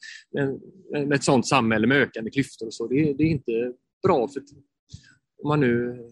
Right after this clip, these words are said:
vurmar om tillväxt. Men klarheten i tanken som ligger bakom de reformerna var kristallklar från början, och nu ser vi konsekvenserna av det, och vi måste utmana den tanken att det blir bättre med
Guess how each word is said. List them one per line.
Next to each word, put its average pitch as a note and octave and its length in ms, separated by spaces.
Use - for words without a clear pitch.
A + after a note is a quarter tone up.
vurmar C3+ 280
om A#2+ 140
tillväxt. C#3+ 640
Men E3+ 220
klarheten E3 880
i F#3 80
tanken E3 520
som E3+ 160
ligger D#3+ 160
bakom E3+ 480
de D3 200
reformerna D3 720
var D#3+ 160
kristallklar D3+ 680
från D3 120
början, D3+ 480
och E3+ 280
nu D#3+ 120
ser F#3 220
vi D3 60
konsekvenserna E3 680
av E3 140
det, C#3 80
och C#3+ 160
vi D#3+ 180
måste F3 280
utmana C#3+ 800
den A#2+ 420
tanken B2 440
att G#2+ 220
det B2+ 140
blir C#3+ 180
bättre A2 600
med A2 320